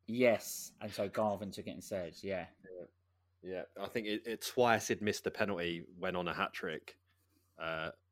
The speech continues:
Speaker 2: I think one of the times he went and got the hat-trick anyway, which was the five nil against Ipswich, where he literally could have scored eight that night. It was ridiculous. Um, so, yeah, so Garvin and Murray took a penalty in the three nil win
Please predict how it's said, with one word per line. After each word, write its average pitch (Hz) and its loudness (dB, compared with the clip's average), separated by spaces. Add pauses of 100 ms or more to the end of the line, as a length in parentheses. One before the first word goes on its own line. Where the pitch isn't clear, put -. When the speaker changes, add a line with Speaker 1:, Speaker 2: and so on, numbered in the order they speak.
Speaker 2:
I 90 -6
think 101 -4
one 98 2
of 92 4
the 90 4
times 85 -2
he 85 -4
went 82 0
and 82 -4
got - -4
the - -4
hat-trick - -4
anyway, 85 -4
which - -10
was - -10
the - -12
five 80 -2
nil 82 -4
against 80 -8
Ipswich, - -10 (440)
where 80 -4
he 80 -2
literally 82 -6
could 85 -10
have 78 -6
scored 80 -6
eight 80 -4
that 78 -10
night. 78 -12
It - -20
was 90 -14
ridiculous. - -14 (600)
Um, 82 -4 (380)
so, - 0
yeah, 92 4
so 87 -4
Garvin 90 0
and 80 -6
Murray 82 -4
took - -10
a 78 -10
penalty 80 -10
in 85 -10
the 82 -6
three 87 -2
nil 82 -4
win 85 -6